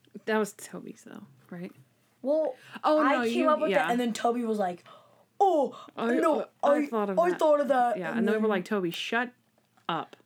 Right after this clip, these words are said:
Speaker 2: I know, right? He
Speaker 1: Yeah.
Speaker 2: was
Speaker 1: He was totally trying to take credit for that.
Speaker 2: I know. He's like,
Speaker 1: Yeah.
Speaker 2: "You can't do that."
Speaker 1: And you always give Toby the benefit of the doubt, and then I'm like, "No, Toby's a monster."
Speaker 2: He
Speaker 1: So, basically.
Speaker 2: He's
Speaker 1: But he
Speaker 2: so
Speaker 1: did, like, that
Speaker 2: He
Speaker 1: w-
Speaker 2: totally tried to
Speaker 1: that was a good one, though. I like Wipes, Wipes, Wipes.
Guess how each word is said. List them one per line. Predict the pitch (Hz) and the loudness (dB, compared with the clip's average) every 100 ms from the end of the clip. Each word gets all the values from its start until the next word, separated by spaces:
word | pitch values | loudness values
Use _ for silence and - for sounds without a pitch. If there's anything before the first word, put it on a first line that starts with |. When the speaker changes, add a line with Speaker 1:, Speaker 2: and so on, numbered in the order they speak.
| - | -2
Speaker 2:
I | 285 | 0
know, | 285 359 427 | 0 0 0
right? | 220 196 233 427 427 | 0 0 0 -2 -4
He | 190 | -8
Speaker 1:
Yeah. | - - | -8 -8
Speaker 2:
was | 175 - - - | -12 -14 -14 -8
Speaker 1:
He | |
was | 233 240 | -6 -4
totally | 208 190 | -2 -2
trying | 196 180 | -4 -6
to | 180 | -6
take | |
credit | - 175 | -6 -8
for | 170 | -8
that. | 160 165 170 - | -10 -12 -14 -8
Speaker 2:
I | 208 | -4
know. | 208 208 190 190 | -2 -2 -2 -4
He's | 196 | -6
like, | 226 | -6
Speaker 1:
Yeah. | 69 123 | -6 -6
Speaker 2:
"You | 277 | -4
can't | 381 392 196 | 0 -2 -2
do | 220 | -4
that." | 220 247 285 - | -2 -2 -2 -2
Speaker 1:
And | 202 | 0
you | |
always | 220 226 214 | 2 2 2
give | 208 | 0
Toby | 220 202 | 0 0
the | 190 | 0
benefit | 185 185 180 180 | 0 -2 -2 -6
of | |
the | 175 | -4
doubt, | 175 170 160 | -4 -4 -6
and | 170 | -6
then | |
I'm | 175 170 | -6 -6
like, | 170 175 | -8 -8
"No, | 208 185 | -8 -8
Toby's | 175 196 208 208 | -8 -10 -8 -8
a | 196 | -10
monster." | 180 175 - 185 175 _ _ - | -10 -12 -16 -16 -16 _ _ -20
Speaker 2:
He | - - - _ - | -20 -20 -20 _ -10
Speaker 1:
So, | - 170 | -6 -6
basically. | 180 175 - - 208 - | -6 -10 -12 -12 -14 -20
Speaker 2:
He's | - 349 226 | -20 -8 -2
Speaker 1:
But | 214 | -2
he | 220 | 0
Speaker 2:
so | 247 254 | 2 0
Speaker 1:
did, | 240 - | -4 -12
like, | - | -10
that | 196 | -6
Speaker 2:
He | 190 | -6
Speaker 1:
w- | - 202 - | -6 -6 -6
Speaker 2:
totally | - 214 240 | -4 -4 -4
tried | 214 190 | -6 -10
to | 180 180 _ - | -14 -16 _ -4
Speaker 1:
that | 208 | -2
was | 254 | 0
a | 208 | -2
good | 165 | -4
one, | - | -8
though. | - 90 - - - | -10 -12 -14 -12 -6
I | |
like | 196 180 | -6 -6
Wipes, | 170 - | -10 -16
Wipes, | - - | -18 -18
Wipes. | - 139 | -18 -20